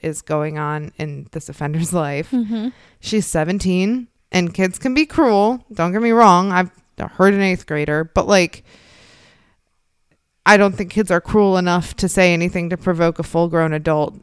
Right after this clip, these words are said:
Speaker 1: into rage doing anything. So
Speaker 2: And even if she did.
Speaker 1: Even if she did, that doesn't mean you get to get killed because you said something that hurt somebody's feelings.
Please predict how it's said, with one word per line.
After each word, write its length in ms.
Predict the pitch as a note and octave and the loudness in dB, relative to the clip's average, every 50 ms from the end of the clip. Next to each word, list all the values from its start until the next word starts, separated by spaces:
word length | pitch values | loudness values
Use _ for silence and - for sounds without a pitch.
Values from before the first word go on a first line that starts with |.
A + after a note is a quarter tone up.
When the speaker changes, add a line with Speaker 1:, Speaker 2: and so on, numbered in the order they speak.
| - | -6
Speaker 1:
into 300 | F3 F3 E3 - - F3 | -4 -4 -4 -4 -6 -8
rage 560 | D3 D3 D#3 E3+ F3+ F#3+ F#3+ F3+ D#3+ - - | -6 -2 2 4 4 4 4 2 0 -6 -8
doing 360 | - E3+ D#3+ D3 D#3 D3 C#3+ C#3 | -8 -6 -6 -4 -4 -4 -4 -6
anything. 720 | C#3 C3+ C#3+ C#3+ - D#3 C#3+ C#3+ C#3 D#3+ F3+ F#3 G#3 - _ - | -6 -6 -6 -6 -6 -6 -4 -4 -2 -4 -4 -4 -8 -12 _ -14
So 680 | - - - - G3 F3+ E3+ E3 D#3+ D#3+ D3 D3+ - | -12 -12 -6 -2 0 2 4 4 4 2 0 0 2
Speaker 2:
And 120 | C4 C4+ C4 | 2 2 2
even 200 | C4+ C4 C#4+ C#4+ | 2 0 -2 -2
if 100 | C#4 - | -4 -6
she 160 | - - A3 | -10 -12 -12
did. 280 | G3 F#3 - - - - _ _ _ _ _ _ _ _ _ | -12 -12 -12 -12 -16 -20 _ _ _ _ _ _ _ _ _
Speaker 1:
Even 240 | - D4+ E4+ F4 E4+ | 8 8 8 8 8
if 140 | E4+ E4+ - | 6 4 2
she 100 | - D#4 | 0 2
did, 340 | B3 E4 E4 D4 C4 - - _ _ _ | 4 6 6 6 6 4 -2 _ _ _
that 160 | - A#3 B3+ - | 4 4 4 4
doesn't 220 | D4+ D#4+ D#4 E4 | 4 2 2 2
mean 140 | D#4+ E4+ D#4+ D#4+ | 0 0 0 0
you 60 | D4 | 0
get 240 | A3+ D4 C#4+ - - | 2 0 0 0 -2
to 80 | C#4 | -2
get 280 | A#3 C4+ - - _ - | 0 0 0 0 _ 0
killed 480 | - D#4+ E4 D4+ A3+ G#3 G3+ G3 G3 | 2 4 6 8 6 6 4 2 -4
because 320 | G3 A#3+ G3+ - A#3+ G3 A3 | -4 -6 -4 -2 -4 -2 -2
you 80 | A3 | -4
said 300 | G3+ - - A#3+ A3+ G#3 | -2 0 2 2 2 2
something 360 | - A3+ G#3 G3 - G3 F#3+ F#3+ | 0 -2 -2 -2 -2 -2 -2 -2
that 160 | - - - | -2 -4 -4
hurt 180 | - G3+ - - | -6 -6 -6 -6
somebody's 420 | - F#3 F3 E3+ D#3+ E3 - - | -6 -6 -4 -4 -4 -6 -8 -10
feelings. 600 | - - F3 D#3+ C3 - - - - - - - | -10 -8 -8 -6 -8 -8 -10 -12 -14 -16 -18 -20